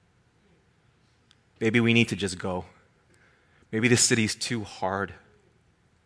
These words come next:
I mean, it was the kind of attack that takes your breath away and you're like, "I can't, I can't hand-, I can't do this. We can't do this." But we never heard God say, "Go." He didn't release us. And so we sang through midnight.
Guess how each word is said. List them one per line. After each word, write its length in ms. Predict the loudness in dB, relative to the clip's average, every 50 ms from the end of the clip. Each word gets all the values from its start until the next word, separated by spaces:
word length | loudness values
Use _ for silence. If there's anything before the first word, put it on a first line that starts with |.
| _ _ _ _ _ _ _ _ _ _ _ -20 -20 -20 -20 -10 -4
I 60 | 4
mean, 140 | 6 8 10
it 40 | 10
was 120 | 8 6
the 40 | 4
kind 280 | 4 6 6 8 8 6
of 80 | 6 2 -4
attack 360 | -6 4 6 8 8 8 6
that 100 | 2 2
takes 200 | 2 2 2 2
your 100 | -2 -2
breath 260 | 2 2 2 2 2 -2
away 180 | 0 2 2
and 80 | 2 2
you're 100 | 0 -2
like, 140 | -2 -2 -2
"I 100 | -2 -4
can't, 260 | -2 -4 -4 -4 -4
I 40 | -6
can't 220 | -6 -8 -8 -6
hand-, 200 | -6 -6 -6 -8 -8 -12
I 40 |
can't 240 | -10 -8 -8 -8 -6
do 140 | -8 -8 -8
this. 360 | -8 -8 -6 -6 -6 -6 -8 -12 _ _
We 100 | -8 -8
can't 240 | -6 -4 -6 -8 -6
do 160 | -8 -8 -8
this." 420 | -8 -10 -10 -8 -6 -6 -6 -8 -12 _ _ _ -20 _ _ _ _ _ _ _ _ _ _ _ -20 -8 _
But 80 | 2
we 100 | 4 4
never 220 | 6 4 4 2 0
heard 300 | 2 4 4 4 4 2
God 360 | 2 2 4 4 4 2 -2
say, 160 | -4 -6 -6
"Go." 280 | -4 -4 -6 -6 -6 -8 -12 _ _ _ _ _ _ _ _ _ _ _ _ _ _ _ _ _ _ _ _ _ _ _ _ _ _ _ _ _ _ _ _ _ _ _ -6
He 60 | -2 0
didn't 120 | 0 2
release 340 | 2 2 0 0 -2 -4 -6
us. 300 | -4 -4 -4 -4 -4 -6 -12 _ _ _ _ _ _ _ _ _ _ _ _ _ _ _ _ _ _ _ _ _ _ _ _ -8
And 120 | -6 -4
so 100 | -4 -4
we 100 | -4 -2
sang 420 | -2 0 0 2 4 4 4 2 2
through 160 | 0 -4 -2
midnight. 400 | 0 0 -2 -2 -4 -8 -12